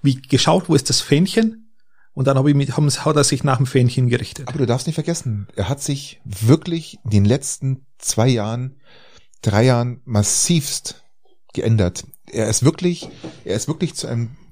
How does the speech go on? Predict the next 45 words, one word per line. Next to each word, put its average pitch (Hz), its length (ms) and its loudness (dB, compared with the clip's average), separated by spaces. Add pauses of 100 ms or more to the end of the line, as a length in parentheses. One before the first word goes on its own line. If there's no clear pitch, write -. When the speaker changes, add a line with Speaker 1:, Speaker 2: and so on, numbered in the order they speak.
Speaker 2:
finde - 260 -4
ich - 140 -8
jetzt, - 180 -6
zu - 80 -6
einem, 117 240 -4
ein-, 110 180 -6
einer, 107 300 0
einer 107 300 0
guten 196 420 0
Person, 127 560 -2
die, - 140 -10
die 123 100 0
man, 117 260 2
der 117 120 4
man 120 160 0
auch - 160 -6
gern 120 200 0
zuhört, 160 520 -6
wenn 110 100 0
man 101 80 -2
auch 104 120 -2
darauf 101 260 -2
wartet, 156 280 2
dass 127 140 -8
jemand 131 180 -6
spricht - 300 -6
oder 113 120 -4
kommt 151 280 -8
und 113 260 -10
gerade 113 200 -6
zur 117 100 -14
Pandemie 110 280 -2
spricht - 260 -10
oder 87 60 -6
irgendwas. 139 240 -2 (420)
Ich - 120 -10
finde, 175 240 -2 (220)
das - 180 -4
war 131 180 -2
immer 143 200 -2
so 135 180 -2
ein, 131 300 -2
so - 120 -2
ein 127 60 4
Typ, - 280 2